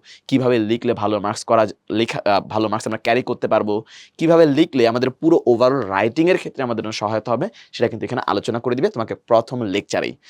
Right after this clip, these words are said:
যাতে তুমি প্রথম লেকচারেই একদম দেখো সিন প্যাসেজ, তার থেকে ফ্লো চার্ট, গ্রামার টপিক, গ্রামার টপিক বোর্ড কোয়েশ্চেন কীভাবে সমাধান করবে তা, পাশাপাশি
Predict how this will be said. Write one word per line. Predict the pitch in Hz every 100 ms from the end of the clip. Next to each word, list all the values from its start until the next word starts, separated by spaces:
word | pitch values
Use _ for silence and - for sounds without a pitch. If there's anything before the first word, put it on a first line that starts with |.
| - -
যাতে | 139
তুমি | 170 160
প্রথম | 135 135 170
লেকচারেই | 165 165 165 127 208 _ _
একদম | 117 107 131
দেখো | 117 120 185 - _ _ _ _ _ -
সিন | 120 156 151
প্যাসেজ, | 156 139 165 190 - _ _
তার | 120 117
থেকে | 113 104
ফ্লো | - 110 127
চার্ট, | 123 170 208 - - -
গ্রামার | 98 113 127 139
টপিক, | 139 - 240 -
গ্রামার | 104 113 120
টপিক | - 95 101
বোর্ড | 101 110
কোয়েশ্চেন | - 131 131
কীভাবে | 135 135
সমাধান | 135 135 139
করবে | 139 143
তা, | 135 247 - - _
পাশাপাশি | 151 170 233 143